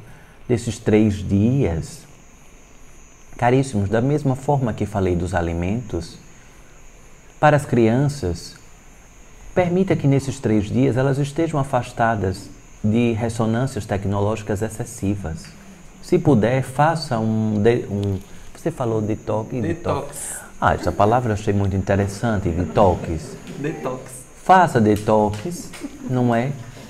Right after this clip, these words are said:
Speaker 1: De tecnologia, caríssimos. Inclusive você, os adultos e crianças, porque os adultos falam, mas não dão os exemplos, não é?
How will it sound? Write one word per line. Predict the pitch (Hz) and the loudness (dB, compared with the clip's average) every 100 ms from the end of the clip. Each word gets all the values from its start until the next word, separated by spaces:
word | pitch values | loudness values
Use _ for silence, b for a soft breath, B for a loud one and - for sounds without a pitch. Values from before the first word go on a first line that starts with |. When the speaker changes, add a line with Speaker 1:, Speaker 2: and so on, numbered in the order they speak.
| 156 B B B - | -12 B B B -2
Speaker 1:
De | 120 135 160 160 165 | 2 6 8 8 4
tecnologia, | 170 170 - 180 190 196 202 196 110 | -2 -2 -2 2 2 2 2 4 2
caríssimos. | 92 82 76 - 82 82 85 - - - - - - - - - - | 0 -2 -4 -6 -8 -8 -8 -12 -18 -20 -20 -20 -20 -20 -20 -20 -4
Inclusive | 180 214 202 196 185 | 4 4 6 6 6
você, | 185 202 180 | 4 2 4
os | 147 104 | 4 6
adultos | 117 120 165 185 | 4 4 4 2
e | 175 | 2
crianças, | 180 180 151 147 107 | 2 2 2 0 -4
porque | - 107 110 | -2 0 4
os | 107 | 4
adultos | 113 107 107 104 104 | 4 4 4 2 -2
falam, | - 107 117 151 98 | 0 4 4 4 0
mas | 95 98 104 | 0 -2 0
não | 135 | 2
dão | 135 147 | 2 0
os | 170 | 0
exemplos, | 202 196 175 170 104 98 | -2 -2 -4 -2 -2 -2
não | 98 95 | -2 -2
é? | 113 | -4